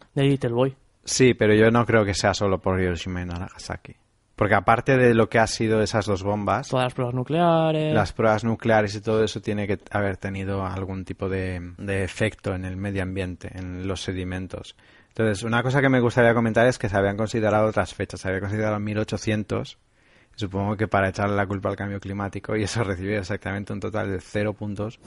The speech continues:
Speaker 2: El año mil novecientos sesenta y cuatro, no sé qué pasaría en mil novecientos sesenta y cuatro para que,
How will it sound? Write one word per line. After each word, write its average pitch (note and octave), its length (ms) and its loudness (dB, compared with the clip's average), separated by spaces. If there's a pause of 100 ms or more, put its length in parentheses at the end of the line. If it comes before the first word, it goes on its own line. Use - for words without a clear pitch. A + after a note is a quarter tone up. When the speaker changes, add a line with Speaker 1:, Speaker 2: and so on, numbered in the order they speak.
(800)
Speaker 2:
El G#2 460 4
año B2+ 180 4
mil C3+ 220 6
novecientos C3 440 4
sesenta A#2+ 360 2
y A2 40 4
cuatro, A#2+ 300 4
no A#2 140 2
sé B2 160 2
qué A2+ 120 2
pasaría G#2 420 2
en G#2 40 -2
mil G2+ 120 -2
novecientos G2 340 -4
sesenta F#2+ 260 -4
y F#2+ 60 -2
cuatro A#2+ 320 0
para F#2+ 240 0
que, F#2 320 -8